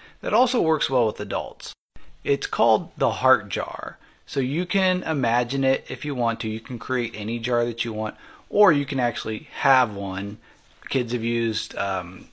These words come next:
shoe boxes, if needed, or Tupperware. But it's a jar you use to keep special stuff in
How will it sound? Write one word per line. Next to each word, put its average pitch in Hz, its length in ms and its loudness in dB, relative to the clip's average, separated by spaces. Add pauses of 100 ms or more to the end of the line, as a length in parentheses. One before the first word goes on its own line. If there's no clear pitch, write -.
shoe 165 300 2
boxes, 107 840 0 (220)
if - 160 -10
needed, 110 320 0
or 104 260 2
Tupperware. 104 840 0 (1400)
But 139 300 6
it's 143 160 -2
a 123 80 2
jar 110 580 4
you 160 220 0
use 139 540 0
to - 180 -6
keep 139 300 -4
special - 600 2
stuff - 400 0
in - 280 -10